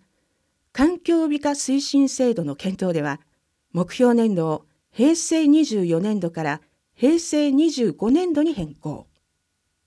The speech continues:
次に、実施済み、改善済み事業、七件あります。一、新物産館における管理方法の検討。二、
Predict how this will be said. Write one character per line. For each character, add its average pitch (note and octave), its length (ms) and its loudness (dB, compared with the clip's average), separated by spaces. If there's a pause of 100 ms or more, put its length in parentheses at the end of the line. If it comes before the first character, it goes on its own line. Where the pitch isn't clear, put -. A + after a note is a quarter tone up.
(1800)
次 C4 200 0
に、 G#3+ 240 -2 (240)
実 G3+ 440 -2
施 - 0 -
済 D4 120 0
み、 B3+ 180 0 (220)
改 C4+ 220 0
善 D4+ 200 4
済 C4 120 2
み B3+ 120 2
事 A3 140 0
業、 D#3+ 300 0 (400)
七 A3 260 0
件 F3 180 -8
あ C#3 60 -12
り C#3 80 -10
ま D3+ 120 -10
す。 - 200 -14 (1500)
一、 G#3 360 -8 (760)
新 E4+ 460 -4
物 B3 140 0
産 E4+ 260 -4
館 A3+ 200 -2
に F#3+ 120 -2
お E3+ 100 -2
け G3+ 160 -4
る D#3 220 -2
管 D4 240 2
理 E4 140 2
方 D4 200 -2
法 F#3 200 -4
の C#3 100 -6
検 E3+ 260 -10
討。 E3 300 -4 (1080)
二、 G#3 220 -4